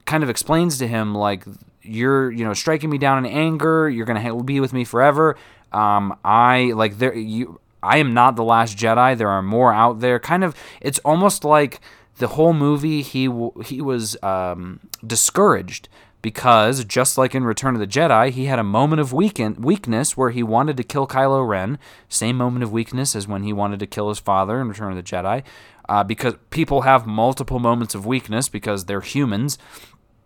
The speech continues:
Though, you know, there's no confirmation, actually, that anyone in Star Wars is a human because it takes place in space. But for this purpose, they are human. So it is human to constantly err and learn from your ways. So, again, if you've seen The Last Jedi, there's this part where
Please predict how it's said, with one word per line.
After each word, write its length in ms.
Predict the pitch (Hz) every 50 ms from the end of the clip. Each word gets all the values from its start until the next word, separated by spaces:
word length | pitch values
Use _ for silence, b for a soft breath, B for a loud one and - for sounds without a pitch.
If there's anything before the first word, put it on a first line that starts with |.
| _ _ _ _ _ - _ _
Though, 340 | 117 110 123 120 123 120 113
you 100 | 110 107
know, 200 | 107 107 104 104
there's 240 | 98 101 107 101 98
no 160 | 101 98 92
confirmation, 580 | - 104 98 90 87 95 92 92 92 - - 92
actually, 360 | 90 87 - - - 95 90
that 180 | 87 90 85 -
anyone 340 | 104 98 95 92 90 90
in 120 | 90 87 85
Star 280 | - - 92 92 90
Wars 180 | 90 90 90 90
is 200 | 98 110 104 101
a 20 |
human 400 | 90 - - 101 92 90 92 101
because 240 | 95 95 - 95 90
it 80 | 90 87
takes 220 | - 95 90 -
place 240 | - - 92 - -
in 80 | 87 85
space. 320 | - - 107 92 - -
But 340 | - - 156 139 98 - B B B B B B B B B
for 320 | B - - - 156 156 143
this 220 | 139 147 135 -
purpose, 580 | - - 147 139 131 - 110 98 90 - - - _ _ _ -
they 180 | 107 117 127
are 180 | 131 139 143 123
human. 380 | 104 120 107 98 90 87 85
So 260 | - - 123 117 113 -
it 120 | - 160 175
is 140 | 180 160 -
human 340 | - 220 233 196 165 135 113
to 120 | - 120
constantly 720 | - - - 151 151 - - - 143 117 113 127 120 - - _
err 580 | 131 147 160 170 170 156 123 98 92 98 107 123 -
and 200 | - 117 113 113
learn 180 | 117 123 135 135
from 160 | - - 120
your 100 | 110 104
ways. 300 | 95 104 120 127 104 92
So, 260 | - - 110 107 98 B B B B B B
again, 280 | - 123 143 139 113 95 -
if 160 | 113 113 -
you've 180 | 127 123 113 113
seen 280 | - - 147 156 160
The 80 | 156 151
Last 280 | 151 147 151 147 -
Jedi, 380 | - 151 143 139 127 110 92 90
there's 220 | 101 101 101 101
this 160 | 104 101 - -
part 340 | - - 139 143 151 -
where 380 | - 113 110 107 104 104 101 98